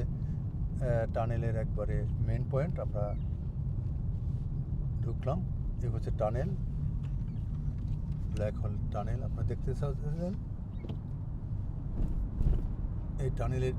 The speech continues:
ঢুকছি। এই টানেল পার হতেই আপনাকে প্রতিদিন, প্রতিদিন আপনাকে ফোর পাউন্ড, ফোর পাউন্ড, এইট পাউন্ড, আহ,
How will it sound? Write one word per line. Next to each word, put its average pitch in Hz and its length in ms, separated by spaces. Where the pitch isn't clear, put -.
ঢুকছি। 117 360
এই 139 80
টানেল 123 320
পার 135 260
হতেই 151 360
আপনাকে 123 380
প্রতিদিন, 165 520
প্রতিদিন 190 560
আপনাকে 143 400
ফোর 151 180
পাউন্ড, 147 260
ফোর 143 220
পাউন্ড, 127 400
এইট 147 220
পাউন্ড, 120 280
আহ, - 300